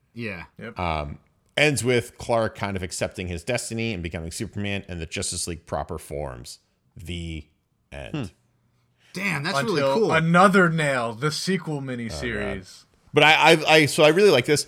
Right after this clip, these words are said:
Speaker 3: This was really cool because you got to see kind of what a world without Superman is, and the Justice League movie doesn't have Superman, at least at first, that we know of, right?
Speaker 1: Right.
Speaker 3: So it's kind of cool to see
Speaker 1: Right.
Speaker 3: what would happen in a world where Superman didn't exist, and there's a couple of different variations of that, but this one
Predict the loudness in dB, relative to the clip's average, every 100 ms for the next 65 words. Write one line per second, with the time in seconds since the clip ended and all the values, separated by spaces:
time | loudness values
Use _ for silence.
0 | -4 0 2 2 0 0 0 0 2 2
1 | 2 4 2 2 -4 -4 -4 -2 0 0
2 | 0 0 0 -4 -4 -6 -8 -8 -6 -6
3 | -8 -8 -8 -6 -6 -6 -6 -6 -8 -8
4 | -10 -8 -6 -6 -6 -6 -8 -10 _ _
5 | _ _ _ -8 -6 -6 -6 -8 -10 -6
6 | -6 -6 -10 -6 -4 -4 -6 -8 -10 -12
7 | -10 -8 -10 -12 -12 -12 -12 -12 -12 -16
8 | _ _ _ _ -12 -10 -10 _ -14 -12
9 | -12 -8 -6 0 0 2 0 0 0 -2
10 | -2 -2 -2 -2 -2 -4 -6 -4 -4 -4
11 | -8 -10 -10 -10 -8 -10 -12 -10 -10 -10
12 | -8 -8 -8 -8 -8 -6 -8 -8 -10 -10
13 | -10 -8 -8 -10 -10 -10 -4 -2 -4 -6
14 | -6 -6 -6 -6 -6